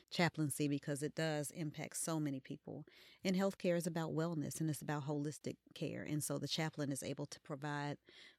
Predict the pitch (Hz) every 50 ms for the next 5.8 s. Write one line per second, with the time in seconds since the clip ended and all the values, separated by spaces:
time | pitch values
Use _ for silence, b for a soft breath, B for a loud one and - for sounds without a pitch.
0 | B B - _ - - 143 170 160 - - 156 156 156 156 160 147 151 143 -
1 | - 147 139 131 131 156 147 139 147 143 - - 143 - - 156 147 127 123 135
2 | 139 143 143 135 - 143 143 143 151 151 - - 143 - - 156 143 139 139 139
3 | 143 143 - 143 135 - 143 147 143 147 143 143 139 135 135 135 139 135 135 139
4 | - - 147 135 131 - 151 135 131 135 139 135 143 135 127 139 135 139 - 147
5 | - - - 147 139 127 123 - - 135 - 156 - - -